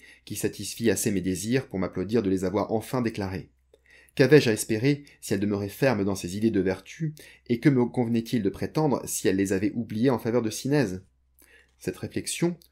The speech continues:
ou plutôt l'indifférence que je croyais voir dans sa réponse renouvelant toute mon inquiétude, je la quittai d'un air moins tendre que chagrin pour aller commencer par me délivrer de Sinèse. Il était revenu du jardin,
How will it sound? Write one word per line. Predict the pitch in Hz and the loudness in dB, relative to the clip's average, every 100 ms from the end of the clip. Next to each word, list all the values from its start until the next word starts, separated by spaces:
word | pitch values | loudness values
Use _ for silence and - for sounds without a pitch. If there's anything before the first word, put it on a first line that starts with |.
| _ - | _ -14
ou | |
plutôt | - 117 127 | -8 -2 2
l'indifférence | 117 117 - 135 143 127 | 4 2 -2 -2 0 -2
que | - | -4
je | 98 | -8
croyais | 95 101 98 | -4 0 0
voir | 107 113 | 4 2
dans | 98 | 2
sa | - | -4
réponse | 92 - 127 139 | -6 -6 -6 -6
renouvelant | - 104 107 107 95 | -4 -4 -2 -2 -4
toute | - 165 104 | -4 -6 -6
mon | 98 | -8
inquiétude, | 92 90 - 165 117 - - - - | -6 -8 -4 -4 -4 -8 -18 -20 -4
je | 110 | 4
la | 113 | 4
quittai | - 110 135 | 2 0 2
d'un | 120 98 | 4 2
air | 92 | 0
moins | 95 127 | 0 0
tendre | 127 127 110 92 | 0 -2 -2 -4
que | 95 | -6
chagrin | - 107 98 98 131 - _ _ - | -4 -2 -4 -4 -6 -10 _ _ -8
pour | 113 | -4
aller | 98 90 | -2 -4
commencer | - 117 98 - 107 - _ - | 0 0 0 -6 -8 -10 _ -6
par | 90 | -4
me | 92 | -2
délivrer | 104 101 110 | -2 -2 -6
de | 92 | -6
Sinèse. | - 85 73 69 - - _ _ _ _ _ _ - | -8 -8 -8 -8 -14 -20 _ _ _ _ _ _ -4
Il | 147 | -4
était | 151 | -2
revenu | 180 185 202 | -2 -2 0
du | 143 | 0
jardin, | 117 92 76 | 0 -2 -6